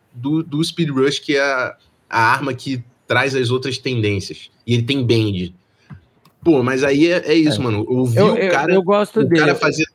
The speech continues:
Speaker 1: eu vi o cara fazer tudo isso, eu falei, "Como? Eu tenho que confiar." <laughs> Não tem como.
Speaker 2: É.
Speaker 1: Pô, eu, não tem como.
Speaker 2: Eu,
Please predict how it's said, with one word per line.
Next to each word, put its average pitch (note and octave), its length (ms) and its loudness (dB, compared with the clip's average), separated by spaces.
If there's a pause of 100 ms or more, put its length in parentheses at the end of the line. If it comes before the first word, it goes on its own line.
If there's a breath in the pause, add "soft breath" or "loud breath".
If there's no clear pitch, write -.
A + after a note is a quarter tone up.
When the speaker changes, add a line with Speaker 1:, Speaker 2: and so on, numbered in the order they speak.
(100)
Speaker 1:
eu D3 140 -2
vi D#3+ 140 -2
o A3+ 40 -6
cara F#3 200 0
fazer E3 240 0
tudo E3 260 -2
isso, F3+ 220 -2
eu - 20 -14
falei, D3+ 180 -4
"Como? D#3 460 0
Eu C#3 160 0
tenho D#3+ 220 -2
que - 80 -14
confiar." C3 680 0
<laughs> G#3+ 400 2
Não F#3 180 2
tem F#3+ 200 -4
como. F#3 420 0 (100)
Speaker 2:
É. A#2+ 160 2
Speaker 1:
Pô, A2+ 60 4
eu, C#3+ 140 2 (100)
não D#3 140 -8
tem F#3 180 -12
como. F3+ 300 2
Speaker 2:
Eu, D#3+ 280 0